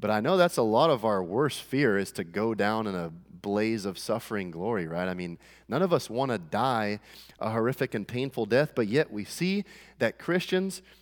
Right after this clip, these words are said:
from the first century until this very day, they die in this very same way. Horrific deaths, painful deaths,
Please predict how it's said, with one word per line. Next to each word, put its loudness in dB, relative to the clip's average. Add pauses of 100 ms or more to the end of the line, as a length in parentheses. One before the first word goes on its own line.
(200)
from -2 (220)
the -4
first -2
century -2 (200)
until -4
this -6
very 0 (280)
day, 0 (2250)
they -4
die -2
in -10
this -12
very -6
same -10
way. -12 (1300)
Horrific -6
deaths, -6
painful -8
deaths, -12